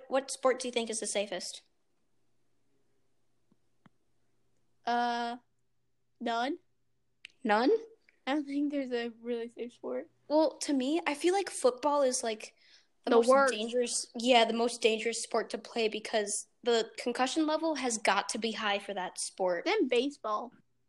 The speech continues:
Speaker 1: Yeah, baseball, possibly softball, hockey.
Speaker 2: Hockey, nah.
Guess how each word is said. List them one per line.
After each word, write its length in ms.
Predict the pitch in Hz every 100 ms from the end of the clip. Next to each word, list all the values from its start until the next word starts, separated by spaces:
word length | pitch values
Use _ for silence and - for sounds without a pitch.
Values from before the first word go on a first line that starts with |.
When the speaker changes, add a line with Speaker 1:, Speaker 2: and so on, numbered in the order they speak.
| _ _
Speaker 1:
Yeah, 320 | 220 220 208
baseball, 960 | 196 208 208 208 - 208 202 202 202 202
possibly 520 | - 220 226 - 214
softball, 800 | 220 - 190 208 - 208 202 202 -
hockey. 880 | - 240 220 220 240 226 233 226 _ _ _ _ _ 269
Speaker 2:
Hockey, 440 | 277 285 294 269 - 311 -
nah. 300 | 226 233 233